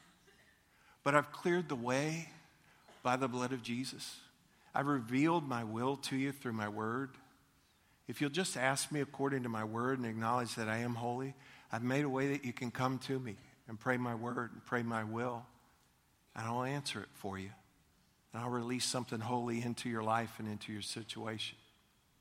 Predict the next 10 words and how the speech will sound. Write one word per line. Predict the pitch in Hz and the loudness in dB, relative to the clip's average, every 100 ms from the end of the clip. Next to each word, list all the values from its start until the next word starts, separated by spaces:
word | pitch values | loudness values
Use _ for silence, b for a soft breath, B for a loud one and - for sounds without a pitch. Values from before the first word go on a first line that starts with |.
| B B B B B B B | B B B B B B B
Jesus | - 190 180 147 - - - - - _ 127 | 2 4 4 4 4 0 -8 -20 -20 _ 0
gave | 143 143 135 | 8 8 8
us | 127 - | 4 2
a | 117 | 2
model | 117 120 120 117 | 4 6 4 2
prayer, | - - 117 104 | -4 0 2 2
kind | - 143 | 0 0
of | 131 | 0
a | 107 | -2
template. | - 131 123 - - | -2 0 0 -2 -4